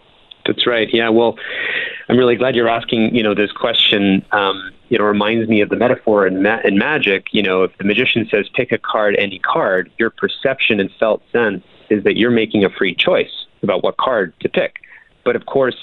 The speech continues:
if the, if the magician is choosing the menu or the deck from your, from which you are picking, those choices are not going to be free. And the issue with social media is, you know, it says, "You pick your friends, you pick the news sources you follow, you do this."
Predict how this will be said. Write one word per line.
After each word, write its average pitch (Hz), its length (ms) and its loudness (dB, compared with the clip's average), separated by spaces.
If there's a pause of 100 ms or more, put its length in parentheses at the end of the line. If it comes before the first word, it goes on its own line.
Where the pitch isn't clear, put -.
if 110 160 -2
the, 110 160 -2 (100)
if 110 100 -2
the - 60 -2
magician 113 400 2
is 101 160 0
choosing 135 560 2
the 101 80 2
menu 104 480 2
or 90 140 4
the 90 80 0
deck 110 340 -2 (160)
from 98 140 -4
your, 98 100 0
from - 180 0
which 107 220 0
you 101 80 6
are 90 100 4
picking, - 460 -4 (480)
those 120 260 0
choices 135 440 0
are 101 100 2
not 98 260 0
going 95 200 0
to 78 80 -4
be - 160 -8 (100)
free. 95 320 -4 (600)
And 110 300 2 (120)
the 107 400 0
issue 160 260 2
with 117 140 0
social 113 320 0
media 98 600 2 (100)
is, 123 240 2 (100)
you 123 60 2
know, 107 100 2
it 104 140 0
says, 104 220 0
"You 131 200 0
pick - 280 -4
your 120 120 2
friends, - 480 -6
you 113 340 0
pick - 240 -4
the 117 100 0
news 127 280 2
sources 101 360 -2
you 92 160 -4
follow, - 320 0
you 113 300 2
do 143 180 4
this." 127 220 2